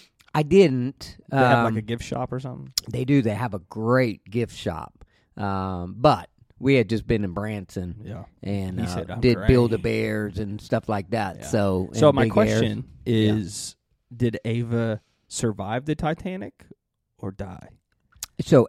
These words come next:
Speaker 1: Ava survived.
Speaker 2: Oh, there you go. There you
Speaker 1: Ava
Speaker 2: go.
Speaker 1: survived. In fact, I wanna say Ava survived. Uh, Tyler survived.
Speaker 2: Yeah, he did.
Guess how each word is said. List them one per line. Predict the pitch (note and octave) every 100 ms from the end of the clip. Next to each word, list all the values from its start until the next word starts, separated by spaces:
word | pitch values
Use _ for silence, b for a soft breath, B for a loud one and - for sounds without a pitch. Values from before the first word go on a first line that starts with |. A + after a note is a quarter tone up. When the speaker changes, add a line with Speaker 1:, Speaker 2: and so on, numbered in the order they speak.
| B2
Speaker 1:
Ava | C#3 E3 G3+
survived. | - G#3 D3 A2+ G2+ G#2 A2
Speaker 2:
Oh, | F#3+ A3+ B3+ B3+
there | B3
you | C4 C4
go. | D#4 D#3 A2+
There | D3
you | C3+
Speaker 1:
Ava | D3+ E3
Speaker 2:
go. | E3+
Speaker 1:
survived. | - E3+ D#3+ C#3+ D3 D#3 D3+
In |
fact, | - G3 F#3+ -
I | C#3
wanna | D3+ F3+ A3+
say | - - D3 C3 B2 B2+ B2 _ _ _ _ _ _ _ _ _ _ _ _ _ _ _ _ _ _ _
Ava | C3 C#3 D3
survived. | - C#3 C#3 C3+ C3+ C3+ C3+ _ - - _ _ -
Uh, | G2+ -
Tyler | - B2+ C3+ C3
survived. | A#2 - G2 G2+ F2+ F2+ F#2 G#2
Speaker 2:
Yeah, | C3
he | A2
did. | F#2+ G2